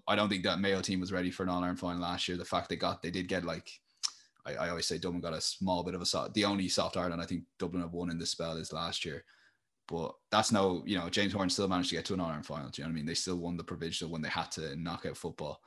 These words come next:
And maybe knockout football suits this Mayo team a small bit, that they can really just, right, every game is, this is it. There's no qualifiers. Stephen Rochford obviously had a great record in getting Mayo to All-Ireland finals off the back of qualifiers. And it's a mad stat, like you said, that he hasn't won the provincial. So,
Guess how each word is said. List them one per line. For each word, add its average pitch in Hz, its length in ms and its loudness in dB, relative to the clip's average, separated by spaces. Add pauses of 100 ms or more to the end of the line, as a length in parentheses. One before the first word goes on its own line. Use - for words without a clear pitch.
(280)
And 95 80 0
maybe 104 180 6
knockout 101 320 6
football 95 320 4
suits 98 320 0
this - 140 -2
Mayo 92 180 4
team 90 220 2
a 90 40 0
small 90 280 2
bit, 85 160 -2
that 82 120 -6
they 80 120 -6
can 85 120 -2
really 85 280 -2
just, 87 200 -4
right, 65 220 -6
every 87 220 0
game 85 280 -2
is, 78 180 -6
this - 220 -2
is 87 100 -8
it. 85 200 -2
There's - 140 -6
no 87 100 0
qualifiers. 82 760 -4 (340)
Stephen 92 260 -2
Rochford 90 400 2
obviously 85 280 2
had 82 80 -2
a 85 40 -2
great 85 200 0
record 87 280 -2
in 90 80 0
getting 85 260 0
Mayo 87 220 -2
to 92 100 -2
All-Ireland 87 300 -2
finals 90 480 0 (480)
off 90 140 0
the 95 60 0
back 90 200 2
of - 60 -18
qualifiers. 92 500 2
And 92 100 -2
it's 90 120 -2
a 90 40 0
mad 92 280 6
stat, 92 240 4
like 85 120 2
you 85 60 -4
said, 85 220 0
that 82 80 -2
he 95 100 -2
hasn't 95 300 0
won 90 100 2
the 85 80 0
provincial. 85 480 -4
So, 80 360 -4